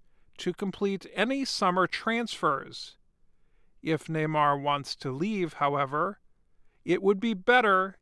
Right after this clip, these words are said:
if it happens soon. The Spanish season starts in mid-August.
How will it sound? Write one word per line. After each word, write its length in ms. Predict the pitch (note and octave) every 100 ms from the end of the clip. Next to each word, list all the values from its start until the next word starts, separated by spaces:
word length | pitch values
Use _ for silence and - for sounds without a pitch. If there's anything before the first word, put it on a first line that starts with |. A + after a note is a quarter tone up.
| -
if 160 | D#3+
it 100 | F3+
happens 480 | E3+ C#3+ C#3 C#3 C#3+
soon. 720 | - - A3 G3 D3+ B2 B2+ - _ - _ _ _ _ _ -
The 120 | - F3
Spanish 680 | - - G#3+ G#3+ G3 E3
season 720 | - A#3+ A#3+ F3+ D#3 C#3 D#3 -
starts 500 | - - C#3+ C3+ -
in 240 | D3 D3+ D3+
mid-August. 1040 | D3 C#3+ - D#3+ D#3 C#3+ - - - -